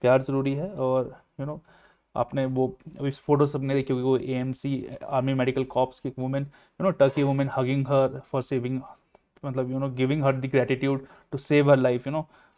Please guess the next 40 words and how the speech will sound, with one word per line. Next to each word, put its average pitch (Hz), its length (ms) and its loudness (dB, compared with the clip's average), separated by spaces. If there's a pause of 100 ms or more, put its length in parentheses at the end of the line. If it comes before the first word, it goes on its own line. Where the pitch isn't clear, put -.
Uh, 107 160 -10 (240)
I - 120 -6
believe 143 500 4
that 143 280 4 (100)
that's 139 300 0
what 135 240 0 (320)
humanity 131 420 0
stands 139 400 -2
for, 160 200 -2
that 127 420 -6
what 139 220 -2 (140)
the 135 200 -4
humanity 127 720 -2 (300)
should 175 300 4
stand 143 320 0
for, 139 160 2
and, 135 140 -4
you 143 120 -2
know, 135 60 -4
that's 131 280 -4
the 139 140 -2
future 135 320 0
of 131 140 0
humanity. 120 540 -6 (300)
Uh, 117 180 -8 (120)
we 123 140 -6
should 135 160 -6
not 135 260 2
hate 143 300 0
each 151 120 -2
other. 165 260 -2 (200)
There 127 160 0
can 131 280 0
be 147 280 2 (440)
mere 143 260 6
disagreements 143 720 0
on 131 160 -6
thought 139 300 0
and 127 280 -4
on 127 260 -6